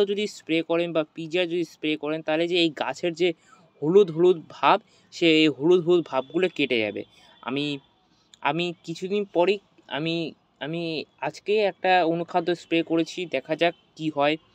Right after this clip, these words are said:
আ, ঠিক হলে পরে আমি আর একটা আপডেট দিব। তো, তো এভাবে কিন্তু করে কিন্তু আমি, আপনারা গাছগুলো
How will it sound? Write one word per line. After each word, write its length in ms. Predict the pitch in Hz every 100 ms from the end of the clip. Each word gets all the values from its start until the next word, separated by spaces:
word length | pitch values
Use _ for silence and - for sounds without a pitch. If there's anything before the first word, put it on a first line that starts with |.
| _ - _ -
আ, 100 | 123 - _ _
ঠিক 180 | - 185
হলে 200 | - 175 170
পরে 200 | 170 165
আমি 200 | 143 156
আর 140 | 135 143
একটা 180 | - 160
আপডেট 260 | 147 156 143
দিব। 180 | 139 135 143 _ _ _ _ _ - _ _ _ _ _ -
তো, 100 | 170 175 - _ - - - _ _ -
তো 100 | 180 190 170 _ _ _ _ _ _ _ _ - _ _ _ _ -
এভাবে 320 | 170 185 196 226
কিন্তু 300 | 208 202 208
করে 260 | - 175 185
কিন্তু 300 | 180 175 180 190 - _ _ -
আমি, 220 | 127 156 -
আপনারা 400 | 143 160 156 151
গাছগুলো 480 | 135 120 127 139